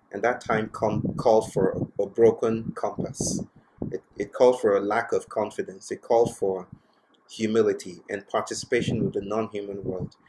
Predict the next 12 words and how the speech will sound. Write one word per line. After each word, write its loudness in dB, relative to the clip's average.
It -12
called 4
for 2
new 0
kinds -2
of -8
questions. -6
It -4
calls 4
for 2
the -2
kind 2